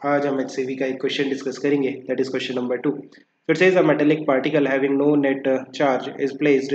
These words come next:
near a finite metal plate carrying a positive charge. The electric force on the particle will be. Fine. So, काफ़ी सिंपल सा क्वेश्चन है। आपके पास इस तरह से एक, uh, फाइनाइट मेटल का प्लेट है,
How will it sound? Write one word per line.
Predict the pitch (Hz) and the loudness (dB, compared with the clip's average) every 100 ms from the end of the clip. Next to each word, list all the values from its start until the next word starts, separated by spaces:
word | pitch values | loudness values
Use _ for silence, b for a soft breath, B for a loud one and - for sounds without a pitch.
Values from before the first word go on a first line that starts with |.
| 135 | 0
near | 139 139 | 2 0
a | 135 | 0
finite | 127 131 139 139 | -2 0 -2 -2
metal | 131 127 131 127 | -4 -2 -2 0
plate | 147 135 - - _ _ _ | 0 -2 -4 -14 _ _ _
carrying | 151 156 | 0 2
a | 156 | 2
positive | 139 135 143 139 | 2 2 0 0
charge. | 139 120 - - | 0 -2 -6 -6
The | 143 | -2
electric | 139 139 160 - | -2 0 -4 0
force | 143 143 | -2 0
on | 135 | -2
the | 135 | -2
particle | 127 120 147 147 127 | -2 -4 -4 -2 -2
will | 117 | -6
be. | - - _ _ | -10 -14 _ _
Fine. | 120 - _ _ _ _ _ - | -14 -14 _ _ _ _ _ 0
So, | 170 | 2
काफ़ी | 170 165 | 4 4
सिंपल | 190 156 170 | 2 2 0
सा | 165 | 0
क्वेश्चन | 151 139 143 | -2 -2 -2
है। | 147 | -2
आपके | 139 135 | -2 -4
पास | 131 127 131 | -2 -4 -6
इस | 127 | -6
तरह | 127 123 | -6 -4
से | 131 | -4
एक, | 127 123 123 123 | -4 -4 -2 -4
uh, | 120 - _ _ _ | -4 -12 _ _ _
फाइनाइट | 127 127 131 135 135 - - | -2 0 0 -2 -4 -12 -10
मेटल | 127 123 131 131 | -6 -4 -2 -4
का | 131 120 127 | -4 -6 -4
प्लेट | 127 131 | -2 -2
है, | 131 | -6